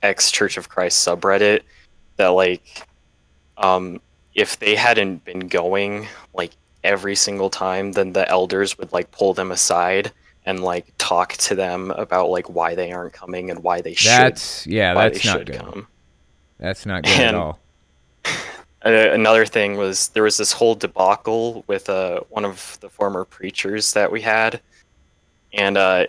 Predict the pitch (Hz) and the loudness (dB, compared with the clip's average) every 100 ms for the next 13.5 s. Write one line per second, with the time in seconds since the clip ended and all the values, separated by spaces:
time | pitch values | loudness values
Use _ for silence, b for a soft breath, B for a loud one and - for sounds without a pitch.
0 | - _ _ - - - - 127 123 131 | -4 _ _ -8 -6 -8 -6 2 6 6
1 | 123 - 131 135 139 123 110 78 107 110 | 4 0 2 4 4 4 0 -6 -6 -4
2 | 101 98 98 98 101 98 107 95 104 95 | 0 0 0 0 0 0 -4 -6 -6 -6
3 | 95 92 92 - 101 98 - - - - | -2 -2 -4 -10 -12 -12 -12 -6 -6 -2
4 | 104 101 95 92 92 - - _ 104 101 | -2 -2 -4 -4 -4 -6 -12 _ 0 0
5 | - _ _ - 101 98 90 87 120 110 | 0 _ _ 0 2 4 2 0 2 2
6 | - 90 87 - 101 95 - - B B | 0 -8 -16 -16 -10 -4 -4 -4 B B
7 | B 104 104 101 98 - 107 98 95 101 | B 0 4 6 4 0 -2 -2 -4 -6
8 | 92 85 87 98 123 - - _ _ _ | -6 -4 0 0 0 -6 -14 _ _ _
9 | _ _ _ _ - 117 107 104 104 - | _ _ _ _ -8 0 2 2 0 0
10 | B B B _ _ _ 104 104 101 98 | B B B _ _ _ 2 4 4 4
11 | 104 - 120 123 107 - - - 120 139 | 2 6 6 6 4 2 2 6 6 6
12 | 131 98 95 - - 120 104 107 113 117 | 2 4 4 0 -4 -4 -2 -2 -4 -2
13 | 101 95 92 95 | -2 -2 -2 -2